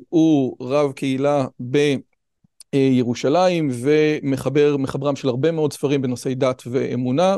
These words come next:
ויושב ראש ברית עולם, שזה להביא את המסר האוניברסלי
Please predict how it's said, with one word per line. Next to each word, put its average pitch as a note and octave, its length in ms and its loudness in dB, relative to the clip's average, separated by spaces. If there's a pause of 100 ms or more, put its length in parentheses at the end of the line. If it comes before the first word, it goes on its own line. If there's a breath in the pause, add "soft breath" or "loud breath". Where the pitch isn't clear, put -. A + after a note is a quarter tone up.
ויושב C3+ 520 0
ראש C3+ 200 -2
ברית C3 280 -4
עולם, D3+ 360 0
שזה C#3+ 400 0
להביא B2+ 500 0 (500 soft breath)
את E3 160 -4
המסר C#3+ 680 0
האוניברסלי D3 1200 0